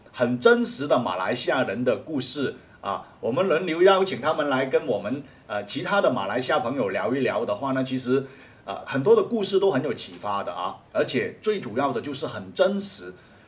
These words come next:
太真实了。每一个人的经历都不是我们能够重复的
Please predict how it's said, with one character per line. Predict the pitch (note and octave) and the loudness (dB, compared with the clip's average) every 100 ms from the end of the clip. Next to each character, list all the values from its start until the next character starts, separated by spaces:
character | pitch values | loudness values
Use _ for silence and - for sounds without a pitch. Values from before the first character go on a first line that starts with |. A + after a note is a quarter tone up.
| - | -8
太 | - A#3+ G#3+ | 0 4 4
真 | C#3 C#3 C3 | 2 2 0
实 | C3 G2+ | -2 -4
了。 | A2 G#2 | -4 0
每 | B2+ B2+ | 2 2
一 | A3 | 2
个 | B3 | 6
人 | A#3 C#3+ | 6 6
的 | F#3 | 2
经 | - G#3+ G#3+ | -2 -4 -4
历 | G#3+ D3 | -2 -4
都 | - G#3+ G#3 | 4 4 4
不 | A#3+ | -2
是 | E4 - | -6 -2
我 | G3 B2+ | -2 -2
们 | G2 C3+ | -2 -2
能 | C3 | 0
够 | D3+ | -2
重 | - G2 B2+ | -4 -6 -8
复 | - C#3+ | -6 -6
的 | A#2+ | -6